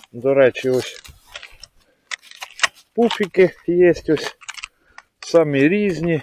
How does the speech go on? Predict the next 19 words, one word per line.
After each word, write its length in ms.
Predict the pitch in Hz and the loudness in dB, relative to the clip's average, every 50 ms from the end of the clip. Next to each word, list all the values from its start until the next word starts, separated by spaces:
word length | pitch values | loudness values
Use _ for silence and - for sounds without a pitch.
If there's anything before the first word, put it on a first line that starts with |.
| - _ | -8 _
Ось 260 | 143 135 127 - - | -8 -8 -8 -4 -2
о. 140 | 127 123 110 - - - - - - - - - _ - - - - _ _ _ - - _ _ _ _ _ _ _ _ _ _ _ _ _ _ _ _ _ _ _ _ _ _ _ _ _ | -2 -2 -2 -6 -12 -20 -20 -20 -20 -20 -20 -20 _ -20 -20 -20 -20 _ _ _ -20 -20 _ _ _ _ _ _ _ _ _ _ _ _ _ _ _ _ _ _ _ _ _ _ _ _ _
Спеції, 1080 | _ _ - - - - - 196 196 190 190 170 - - - 160 156 151 147 147 147 139 | _ _ -20 -18 -8 0 4 4 6 6 4 0 -2 -2 0 2 2 2 4 4 4 4
аніс. 920 | 123 120 120 123 147 170 190 202 202 196 190 185 170 - - - - - - - - - - - - - - - | 4 4 4 2 2 0 2 2 4 4 4 2 2 0 -4 -10 -16 -18 -18 -14 -10 -10 -8 -8 -6 -8 -6 -4
Тут, 200 | - - - - - - - - - - - - - - - - - - - _ | -4 -4 -4 -4 -8 -12 -14 -14 -12 -12 -12 -12 -14 -16 -16 -18 -20 -20 -20 _
що 240 | - - 139 143 139 | -8 -4 -2 0 0
в 60 | 123 | 0
нас 220 | 120 120 113 - | -2 -4 -6 -8
тут 300 | - - 131 123 - - | -10 -10 -8 -6 -6 -4
ще? 220 | - 120 110 113 110 - - | -6 -4 -4 -6 -6 -6 -2
Кріль 580 | - 175 190 214 214 208 196 175 165 160 160 | 0 2 2 2 2 0 2 2 4 4 2
ось 200 | 147 - - - | 2 0 -2 -2
о. 140 | 151 147 135 - _ _ _ _ _ _ _ - | -2 -2 -2 -2 _ _ _ _ _ _ _ -10
О, 200 | 135 135 127 120 | -6 -6 -6 -8
хороший. 720 | - - 127 127 123 127 127 120 - - - 117 113 101 - _ _ _ _ _ - _ _ _ _ - - _ _ _ - - _ | -2 2 2 2 4 4 2 0 -2 -4 -8 -8 -8 -8 -10 _ _ _ _ _ -20 _ _ _ _ -20 -20 _ _ _ -20 -20 _
Що 180 | _ - 143 143 - | _ -6 -6 -6 -6
це 180 | _ - 123 113 | _ -4 -4 -4
таке? 440 | - - 110 - - 123 113 101 - - _ _ _ _ _ _ _ _ _ _ _ _ _ _ _ _ _ _ _ _ _ _ _ - | -2 -4 -6 -6 -6 -6 -8 -8 -10 -14 _ _ _ _ _ _ _ _ _ _ _ _ _ _ _ _ _ _ _ _ _ _ _ -10
Мед, 600 | 127 151 180 190 190 185 175 165 139 - - - | -4 0 2 4 4 4 4 2 2 -2 -10 -20